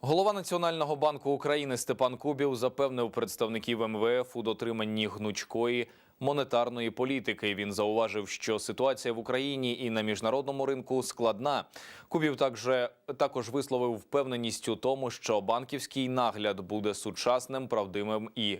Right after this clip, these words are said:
відкритим. Нагадаю, Міжнародний валютний фонд сьогодні розпочав свою роботу в Україні.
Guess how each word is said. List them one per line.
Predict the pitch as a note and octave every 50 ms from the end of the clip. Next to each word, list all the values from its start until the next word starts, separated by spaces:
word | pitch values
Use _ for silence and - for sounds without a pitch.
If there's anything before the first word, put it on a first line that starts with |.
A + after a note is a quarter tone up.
| -
відкритим. | - G2 F#2+ G#2+ G2 - - B2 B2+ A#2+ - - G#2+ G2 F#2+ F2 - - - - - - - -
Нагадаю, | - A2 A#2 A#2+ B2 C3 B2 A#2
Міжнародний | A#2 A#2 A2+ G#2 A#2 A#2 A#2+ A#2 A2 A2+
валютний | A2+ A2+ A2+ A2 - A2+ A2+
фонд | G#2+ - - C3 C#3 -
сьогодні | - - C3 A2 G#2 A#2 A#2 G#2 A2+ A#2
розпочав | A2+ A2 - - A2+ - - A#2 G#2+ F#2+
свою | - - G#2+ G#2+ G#2+
роботу | G#2 G#2 G2 G2 A2 A#2 - -
в | A2+ G#2+
Україні. | G#2 - A#2 A#2 A#2+ B2+ B2 A2+ G#2 G2+ F#2+ E2+